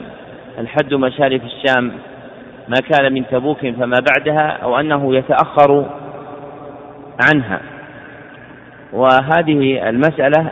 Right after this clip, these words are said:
ارتضى المصنف فيها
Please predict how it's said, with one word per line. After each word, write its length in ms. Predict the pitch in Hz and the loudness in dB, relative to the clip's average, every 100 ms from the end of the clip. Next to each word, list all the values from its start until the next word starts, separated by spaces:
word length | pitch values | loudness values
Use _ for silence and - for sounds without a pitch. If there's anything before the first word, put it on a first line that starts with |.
| - - - - 147 | -8 -16 -16 -6 0
ارتضى 580 | 190 - 175 135 131 135 - - - - - - - - - - - - - 123 | 2 6 4 8 6 4 -2 -10 -12 -14 -14 -16 -16 -16 -16 -18 -18 -18 -4 0
المصنف 580 | 143 139 165 165 147 131 | 2 0 0 0 0 0
فيها 360 | 131 151 143 | 0 2 4